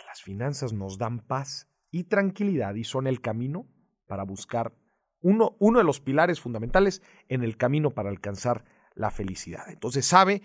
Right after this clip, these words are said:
la importancia de tener finanzas sanas, de estar libre de deudas, de saber usar el crédito,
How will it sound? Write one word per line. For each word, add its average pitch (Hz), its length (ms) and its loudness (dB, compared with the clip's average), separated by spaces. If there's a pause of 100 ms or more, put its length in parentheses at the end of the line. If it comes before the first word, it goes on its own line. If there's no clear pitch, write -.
(160)
la 117 200 0
importancia 156 1080 4 (580)
de 104 120 -8
tener 123 300 -4
finanzas 170 480 -4
sanas, 87 440 -14
de 98 80 -12
estar 131 320 -4
libre 151 280 0
de 135 120 -2
deudas, 95 560 -8 (260)
de 104 120 -6
saber 113 280 -2
usar 143 260 -4
el 127 140 -6
crédito, 95 520 -8